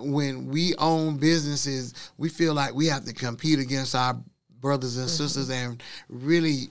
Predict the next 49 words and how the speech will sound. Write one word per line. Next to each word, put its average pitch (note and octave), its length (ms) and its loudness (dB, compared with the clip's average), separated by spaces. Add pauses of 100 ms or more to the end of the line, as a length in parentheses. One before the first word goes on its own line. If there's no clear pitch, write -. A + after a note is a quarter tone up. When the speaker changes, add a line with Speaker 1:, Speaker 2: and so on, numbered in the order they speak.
(100)
Speaker 1:
th-, C#3 160 -8
you D3 160 -2
don't C#3+ 200 0
have D3 200 0
to D3 80 -6
compete, B2+ 480 -6
because C3 300 -4
Speaker 2:
Yeah. D3+ 160 -12 (320)
Speaker 1:
K F3+ 240 6
C G3+ 240 2
can't F3 420 4
be E3+ 80 6
you, E3 500 2
and C3+ 100 -2 (100)
you F3+ 80 2
Speaker 2:
Right. F#3 100 0
Speaker 1:
can't C#3+ 460 0
do E3+ 120 4
Speaker 2:
Yeah. E3 60 0
Speaker 1:
what D#3+ 140 0
he F#3+ 200 2
does. C3+ 400 -2
I C#3+ 40 0
mean, D3 180 -2 (220)
y'all E3 320 4
are D3+ 60 0
two F#3 320 0
separate E3+ 440 2
entities, E3 380 2
but C3 260 2 (520)
like C#3+ 260 4
I B2 80 2
said, B2 300 0
it C3+ 180 4
warmed C#3+ 340 2
my C3+ 140 6
heart C3 320 -2
to B2 80 -6
see - 220 -2
y'all C#3 360 0
together, B2 320 -4
'cause - 180 -4
I'm A#3+ 140 -2
Speaker 2:
Well, G3+ 120 0
Speaker 1:
like, F#4+ 100 -4
"Look A4 180 -2
Speaker 2:
yes. E4 80 4
Speaker 1:
at G3 100 2
them." E3 360 6